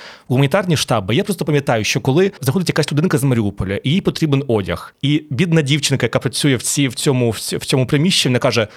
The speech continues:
«Добре, вам треба, там, не знаю, футболка, зараз знайду». І буквально ниряє в це, в це, в море цього одягу, і тоді розумів, що, ну, одягу може бути дійсно багато.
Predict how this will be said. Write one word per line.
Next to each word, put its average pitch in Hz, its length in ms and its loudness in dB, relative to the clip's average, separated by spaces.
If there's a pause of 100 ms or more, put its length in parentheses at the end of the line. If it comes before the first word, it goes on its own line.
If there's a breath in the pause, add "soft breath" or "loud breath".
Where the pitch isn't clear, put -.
(120 loud breath)
«Добре, 180 400 4
вам 139 140 0
треба, 156 500 2
там, 127 200 0
не 123 60 2
знаю, 110 220 0
футболка, 170 520 0 (200 loud breath)
зараз 180 240 4
знайду». 120 500 2
І 147 60 0
буквально 175 540 2
ниряє 151 520 4
в 113 240 -6
це, 143 320 2
в - 80 -6
це, 143 360 2
в 131 180 2
море 160 340 4
цього 135 500 2
одягу, 170 400 2
і 139 60 0
тоді 131 300 2
розумів, 131 340 0
що, 113 460 2
ну, 113 320 0
одягу 139 380 0
може 110 220 0
бути 113 220 0
дійсно 104 380 -2
багато. 135 500 0